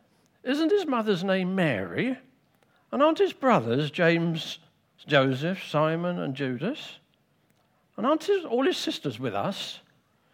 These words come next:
Where then did this man get all these things? Where did he learn all this?" Jesus said to them, "Uh, surely you'll quote this proverb to me, 'Physician, heal yourself,' and you will tell me,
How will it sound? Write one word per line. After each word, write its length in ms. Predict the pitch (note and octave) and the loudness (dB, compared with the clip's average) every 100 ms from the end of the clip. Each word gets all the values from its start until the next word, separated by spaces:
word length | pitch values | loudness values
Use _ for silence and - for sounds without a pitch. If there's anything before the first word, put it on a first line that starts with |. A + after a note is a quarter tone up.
| _ _ _ _ _ _ | _ _ _ _ _ _
Where 320 | G#4+ G#4+ G4+ | 0 2 0
then 300 | D#3 G2+ A2 | -2 -6 -8
did 220 | - E3 | -8 -8
this 300 | G3+ A#3+ - | -6 -6 -6
man 520 | A#3 G#3+ D#3+ - D#3+ - | -4 -4 -4 -6 -12 -10
get 160 | A#3 | -8
all 220 | C4+ B3+ F#3+ | -4 -4 -4
these 320 | D3 - - | -6 -6 -12
things? 480 | F#2+ D#2+ - - - _ _ _ _ _ _ _ - | -16 -18 -20 -20 -20 _ _ _ _ _ _ _ -8
Where 140 | A#3+ | -8
did 100 | - | -8
he 120 | - C4+ | -6 -2
learn 280 | C#4 D#4 | -2 -2
all 140 | D#4+ E4 | -4 -4
this?" 400 | E4+ C4+ - - _ _ _ _ _ _ _ _ _ _ _ _ _ _ | -6 -6 -8 -16 _ _ _ _ _ _ _ _ _ _ _ _ _ _
Jesus 400 | - A2 A2 F#2+ | -12 -10 -10 -12
said 240 | - A2 - | -12 -12 -12
to 100 | A#2 | -12
them, 280 | A2 A2 A#2+ _ _ _ _ _ _ _ _ _ _ _ _ | -10 -12 -16 _ _ _ _ _ _ _ _ _ _ _ _
"Uh, 300 | C3 B2 C3 | -6 -4 -4
surely 540 | - - F3+ E3+ C#3+ | -6 -2 2 4 4
you'll 180 | C3 C#3 | 4 0
quote 280 | C#3+ E3+ E3+ | 0 0 0
this 140 | C#3+ | -4
proverb 440 | - F3 D#3 C#3 A#2+ | -4 0 4 4 2
to 100 | D3+ | -2
me, 160 | C3+ | -2
'Physician, 640 | C3 D#3 C3+ F#3 - G#3 G3+ F3+ | -2 -2 0 0 2 0 2 2
heal 300 | G3 G3+ F3+ | 6 6 6
yourself,' 640 | D#3+ B2+ C3 A2 B2 C#3+ | 4 2 0 0 0 -2
and 180 | D3 E3 | -4 -2
you 100 | E3+ | -2
will 100 | G3 | -2
tell 260 | G#3+ B3+ G#3 | -2 0 2
me, 360 | B2+ C3 E3+ | 2 0 0